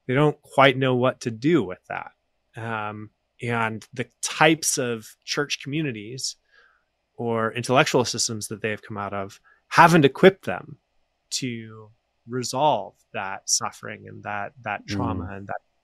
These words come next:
Speaker 1: and in many cases, those church communities have been the ones who have inflicted the trauma and the suffering and the pain. And I think that if that's the case, then the only,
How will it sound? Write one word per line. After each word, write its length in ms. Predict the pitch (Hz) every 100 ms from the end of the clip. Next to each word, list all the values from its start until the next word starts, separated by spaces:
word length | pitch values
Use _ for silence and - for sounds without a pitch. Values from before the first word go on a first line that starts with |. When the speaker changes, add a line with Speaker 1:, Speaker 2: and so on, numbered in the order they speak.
| _ _ _ - - - - - -
Speaker 1:
and 340 | 131 127 123 _ _ _ _ _
in 120 | 131 120
many 200 | 123 120
cases, 520 | 127 127 156 147 -
those 280 | 117 120 -
church 220 | 127 -
communities 500 | 123 120 117 120 -
have 200 | 123 110
been 340 | 131 127 123 - 131
the 140 | 123 127
ones 440 | 135 151 151 143
who 120 | 156
have 160 | 143 139
inflicted 720 | 143 - 190 - 113 92 _ _ _ _ _
the 120 | 131
trauma 540 | 131 - 127 107 98 - -
and 160 | 117 113
the 60 |
suffering 640 | 113 117 98 110 107 101 101 _ _ _ -
and 140 | 127
the 60 | 113
pain. 400 | 117 110 - - _ - - - - -
And 120 | 160
I 100 | 165
think 260 | 220 214 -
that 300 | 151 127 - _ _ _ -
if 240 | 165 170 -
that's 280 | 170 -
the 120 | - -
case, 680 | 120 214 113 101 - - - _ _ _ _ 120
then 260 | 151 147
the 120 | 135 131
only, 680 | 180 190 135 113 107 107